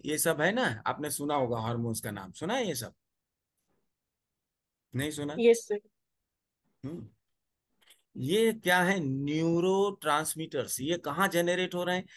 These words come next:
Speaker 1: जहां जहां दो एक्सॉन जुड़ रहे हैं, एक्सॉन का एक डेंड्राइट से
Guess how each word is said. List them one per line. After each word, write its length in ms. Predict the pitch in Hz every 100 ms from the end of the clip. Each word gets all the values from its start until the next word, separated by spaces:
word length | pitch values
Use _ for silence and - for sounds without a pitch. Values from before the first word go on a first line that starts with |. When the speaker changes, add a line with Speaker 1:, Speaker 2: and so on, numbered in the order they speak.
| - - -
Speaker 1:
जहां 320 | - 147 170
जहां 240 | 170 165 170 151
दो 160 | 170
एक्सॉन 400 | 156 - 151 160
जुड़ 180 | 131 135
रहे 160 | 110 98
हैं, 160 | 90 _ _ _ _ _ _ _ -
एक्सॉन 480 | 123 110 127 127 117
का 180 | 135
एक 200 | 135 113
डेंड्राइट 440 | 107 113 113 120 120
से 200 | -